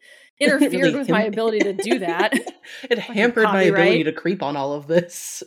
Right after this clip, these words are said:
Speaker 1: <laughs>
Speaker 2: I know. Who cares? Who cares about copyright? Forget about
Speaker 1: Yes.
Speaker 2: it. Nobody needs to
Speaker 1: Yep.
Speaker 2: protect their intellectual property.
Speaker 1: I'm a fan. That doesn't apply to me. I'm
Speaker 2: Yeah.
Speaker 1: just doing it 'cause I love her. <laughs>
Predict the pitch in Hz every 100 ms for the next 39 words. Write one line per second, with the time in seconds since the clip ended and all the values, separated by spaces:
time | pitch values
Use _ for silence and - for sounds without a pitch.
0 | - - 277 277 359 453 269 202 180 196
1 | 180 370 - 392 - 381 453 508 494 440
2 | 359 294 262 214 196 190 185 - 311 349
3 | 240 208 - - 311 339 277 269 269 262
4 | 202 202 185 175 180 - 214 196 196 220
5 | 339 370 _ _ _ - 254 277 - -
6 | 254 226 185 175 196 214 202 190 - 151
7 | 143 139 143 143 175 262 311 208 349 240
8 | 226 208 240 240 285 226 220 247 339 233
9 | 165 175 - 440